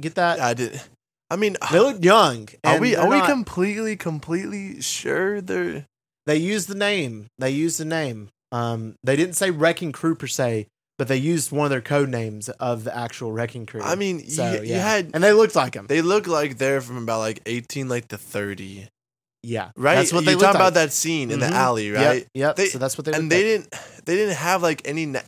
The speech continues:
Speaker 2: they weren't big.
Speaker 1: No, they didn't have, like,
Speaker 2: They
Speaker 1: the
Speaker 2: were, they were
Speaker 1: enhanced-, they just
Speaker 2: tiny,
Speaker 1: had,
Speaker 2: like
Speaker 1: like,
Speaker 2: us.
Speaker 1: and then they make fun. It's like,
Speaker 2: And
Speaker 1: "Did
Speaker 2: then
Speaker 1: you
Speaker 2: they
Speaker 1: steal
Speaker 2: have
Speaker 1: that from an
Speaker 2: Asgardian
Speaker 1: Asgardian
Speaker 2: weapons.
Speaker 1: construction
Speaker 2: Like,
Speaker 1: worker?"
Speaker 2: like, literally.
Speaker 1: Yeah, and they're like, "Yeah." And I'm like, "That's so stupid." 'Cause in the actual comic origin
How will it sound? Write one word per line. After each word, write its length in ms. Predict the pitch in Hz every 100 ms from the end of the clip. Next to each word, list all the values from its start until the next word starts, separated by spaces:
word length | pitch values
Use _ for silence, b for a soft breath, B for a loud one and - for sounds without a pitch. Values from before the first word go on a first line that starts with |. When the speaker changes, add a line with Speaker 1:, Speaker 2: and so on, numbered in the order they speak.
| -
Speaker 2:
they 200 | 147 180
weren't 300 | 214 185 120
big. 520 | 190 202 143 113 110 B
Speaker 1:
No, 220 | 202 196 151
they 120 | 170
didn't 180 | 220 185
have, 180 | 208 190
like, 140 | 190
Speaker 2:
They 140 | 165
Speaker 1:
the 60 | 196
Speaker 2:
were, 280 | 190 156 127
they 160 | 151 170
were 120 | 185
Speaker 1:
enhanced-, 160 | - -
they 40 | 160 175
just 140 | 151
Speaker 2:
tiny, 0 | 117
Speaker 1:
had, 360 | 202 202 180 -
Speaker 2:
like 200 | 120 123
Speaker 1:
like, 120 | 151
Speaker 2:
us. 240 | 120 98 170
Speaker 1:
and 100 | 190
then 100 | 202
they 100 | 196
make 220 | 185 180
fun. 260 | - 190 185
It's 120 | 151
like, 120 | 151
Speaker 2:
And 80 | 143
Speaker 1:
"Did 80 | 131
Speaker 2:
then 80 | 143
Speaker 1:
you 60 | 175
Speaker 2:
they 0 |
Speaker 1:
steal 100 | 180
Speaker 2:
have 100 | 190
Speaker 1:
that 220 | 196 151
from 80 | 160
an 40 | 139
Speaker 2:
Asgardian 180 | 143 151 147
Speaker 1:
Asgardian 280 | 131 143 156
Speaker 2:
weapons. 180 | 156 147
Speaker 1:
construction 500 | 139 117 156 147 -
Speaker 2:
Like, 120 | 165 160
Speaker 1:
worker?" 160 | 180 185
Speaker 2:
like, 20 |
literally. 500 | 151 220 214 151 107 147
Speaker 1:
Yeah, 160 | 139
and 80 | 151
they're 80 | 165
like, 200 | 156 131
"Yeah." 360 | 151 165 117 117 -
And 80 | 156
I'm 60 | 165
like, 140 | -
"That's 140 | - 139
so 100 | 147
stupid." 320 | - 143 120 _ -
'Cause 120 | 175
in 60 | 165
the 100 | 151
actual 340 | 208 - 170
comic 400 | - 190 247 202 165
origin 580 | 135 127 113 117 110